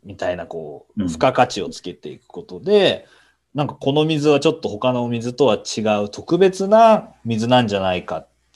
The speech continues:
Speaker 1: でもそういうのは、でも最適な、わざとこう差異を作り出すことで生まれてきた、まあ、付加価値に過ぎないので、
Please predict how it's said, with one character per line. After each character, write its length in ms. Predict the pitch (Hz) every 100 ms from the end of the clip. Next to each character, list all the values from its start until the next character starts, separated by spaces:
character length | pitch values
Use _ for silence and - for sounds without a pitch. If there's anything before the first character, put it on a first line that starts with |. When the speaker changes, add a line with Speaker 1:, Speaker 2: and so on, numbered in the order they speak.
| _ -
Speaker 1:
で 80 | 220
も 60 |
そ 160 | 226 285
う 20 |
い 60 | 311
う 20 |
の 60 |
は、 300 | 262 147 113
で 100 | 117
も 120 | 156 110
最 340 | - 170 214
適 240 | 233 226
な、 360 | 220 214 202 -
わ 100 | -
ざ 100 | 160
と 140 | 160 127
こ 140 | 120
う 20 |
差 220 | 110 220 226
異 100 | 160
を 80 |
作 240 | 123 - 143
り 80 | 143
出 120 | 147
す 100 | -
こ 140 | -
と 160 | 110 120
で 420 | 180 190 120 - _ - - - -
生 100 | 110
ま 140 | 113
れ 100 | 110
て 160 | 107 110
き 100 | 110
た、 500 | - 190 180 113 - _ _ _ - -
ま 340 | 123 113 85 - _ _ _ _ _ _ - _ -
あ、 60 |
付 100 | -
加 120 | - 107
価 140 | 110
値 140 | 110
に 100 | 92
過 120 | 76 98
ぎ 140 | 98
な 120 | 95
い 60 | 80
の 140 | 82
で、 480 | - 175 156 98 -